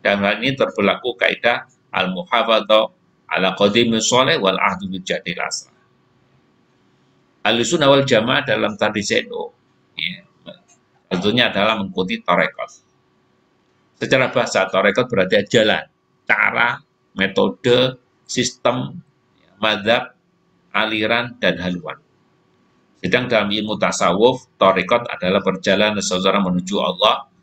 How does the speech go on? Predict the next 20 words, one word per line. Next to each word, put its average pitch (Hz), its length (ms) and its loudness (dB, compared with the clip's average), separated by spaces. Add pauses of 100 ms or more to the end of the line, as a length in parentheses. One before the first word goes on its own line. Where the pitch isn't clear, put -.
Subhanahu - 400 -2
wa 85 160 -2
Ta'ala 82 240 -4
dengan 87 240 -6
cara 101 240 2
mensucikan 87 560 -6 (160)
diri, - 80 -20 (480)
mensucikan - 540 -10 (100)
batinnya 73 540 -10 (100)
di - 80 -20
situ. - 260 -20 (3250)
Syekh 143 260 2
Imam 156 220 0
Al-Qudhi 151 320 2
mengatakan, 117 800 0 (480)
"At-tariqatu 131 800 2
jal 110 160 4
amal 135 420 0
bi 117 80 -20
syariah - 540 -2